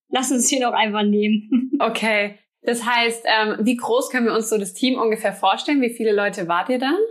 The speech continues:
Speaker 1: Ähm, also zu dem Zeitpunkt waren wir, jetzt muss ich mal einmal kurz zählen, wir hatten eine Azubine, ja, ich glaub, so zehn Leute waren wir insgesamt, also jetzt mit so Personal-,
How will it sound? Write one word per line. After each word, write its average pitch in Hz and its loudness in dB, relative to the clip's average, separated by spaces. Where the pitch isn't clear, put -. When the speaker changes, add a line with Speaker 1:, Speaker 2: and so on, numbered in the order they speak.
Speaker 1:
Ähm, 240 4
also 240 0
zu 226 -2
dem 262 0
Zeitpunkt 294 -2
waren 247 2
wir, 247 0
jetzt 208 0
muss - -2
ich 226 0
mal 214 2
einmal 220 -2
kurz - -2
zählen, 247 0
wir 220 0
hatten 220 0
eine 214 2
Azubine, 269 0
ja, 208 0
ich 208 0
glaub, 233 0
so 233 -8
zehn 247 0
Leute 226 0
waren 240 2
wir 233 2
insgesamt, 240 0
also 208 2
jetzt 196 0
mit 214 2
so 202 0
Personal-, 202 0